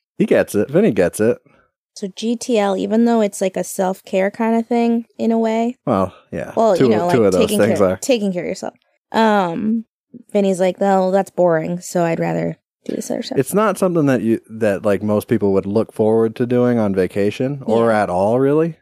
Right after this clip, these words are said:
Speaker 2: Yeah.
Speaker 1: I think that's kinda what he's getting at. But, uh, but yeah, I thought that was funny. But yeah, it was after that that Danny is sort of playing it cool in the store. And,
Speaker 2: <laughs>
Speaker 1: um, and when Vinny comes in, Danny, like, jumps up onto the, the counter.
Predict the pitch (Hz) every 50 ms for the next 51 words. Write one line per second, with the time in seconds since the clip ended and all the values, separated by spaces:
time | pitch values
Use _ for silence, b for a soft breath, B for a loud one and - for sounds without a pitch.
0 | _ - 240 226 196 - _ _ _ _ _ _ _ _ - - - 113 107 -
1 | - 90 90 - - 90 87 87 87 85 87 87 - - 85 80 90 90 87 85
2 | 62 - - - 101 90 - - _ _ _ _ _ b b b b b b _
3 | - - 98 92 87 87 87 95 92 B B B B B B B - 98 92 87
4 | 90 98 90 92 85 87 - - 98 92 90 95 90 - - _ _ _ _ _
5 | - 233 240 110 101 101 113 135 139 139 - - 110 - - 95 92 87 - 90
6 | 85 - 101 95 92 92 90 85 87 82 85 95 - - 101 92 87 - - -
7 | 98 95 90 80 78 - - 104 101 98 98 90 87 87 87 85 - - - 101
8 | 90 87 87 90 85 87 87 80 80 78 B B B B 320 277 - 214 - 98
9 | 95 92 90 85 - - 117 107 101 95 98 104 104 101 95 95 90 90 - 92
10 | 110 104 110 107 107 104 95 - 104 98 95 90 104 101 101 98 95 95 92 80
11 | - 98 107 104 98 95 92 95 92 87 92 90 87 85 - - - 92 95 -
12 | - 101 95 - - - 98 98 92 92 - - 90 90 87 87 87 80 - -
13 | _ _ _ _ _ - 104 - - - 101 101 107 113 120 123 135 139